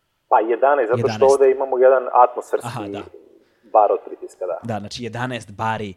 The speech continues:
Speaker 1: Jedanaest, jedanaest kilograma po kvadratnom centimetru.
Speaker 2: Znači, e, gume automobile su napumpane na dva bara.
Speaker 1: Sad razumeš o kojoj priči, <laughs> koja je to reč, koje je to pucanje, da.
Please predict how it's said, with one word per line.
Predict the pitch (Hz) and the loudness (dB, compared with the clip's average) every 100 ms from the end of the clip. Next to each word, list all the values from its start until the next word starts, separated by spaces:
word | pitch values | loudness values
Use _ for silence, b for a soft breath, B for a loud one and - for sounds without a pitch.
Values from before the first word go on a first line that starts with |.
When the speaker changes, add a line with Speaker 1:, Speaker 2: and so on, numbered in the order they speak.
| b | b
Speaker 1:
Jedanaest, | 117 117 110 107 98 - - - | 0 2 4 4 2 -6 -16 -10
jedanaest | 95 98 92 | -8 -6 -10
kilograma | _ 95 90 92 | _ -8 -6 -8
po | 90 90 | -10 -10
kvadratnom | - 90 - 92 | -6 -6 -8 -20
centimetru. | _ - _ | _ -20 _
Speaker 2:
Znači, | 110 117 | -16 -14
e, | - 110 107 - | -10 -8 -8 -10
gume | 117 127 165 143 | -10 -6 -4 -4
automobile | 120 135 123 127 | -6 -6 -4 -4
su | 131 117 117 | -6 -8 -8
napumpane | 113 110 117 110 107 | -8 -8 -8 -8 -10
na | 104 | -12
dva | 104 104 | -14 -16
bara. | 98 92 80 - _ _ _ _ _ _ _ _ | -16 -16 -16 -20 _ _ _ _ _ _ _ _
Speaker 1:
Sad | _ 107 | _ -4
razumeš | 107 104 123 123 | -2 0 0 2
o | - | 2
kojoj | 180 123 110 | 4 4 4
priči, | - - - 98 117 - | 0 -2 -4 -6 -6 -4
<laughs> | 196 | -4
koja | - 175 | 4 6
je | 127 - | 6 6
to | 151 | 6
reč, | 135 - | 6 4
koje | 147 | 4
je | 139 | 6
to | - | 2
pucanje, | - 131 104 98 | 0 -6 -4 -2
da. | 101 | 0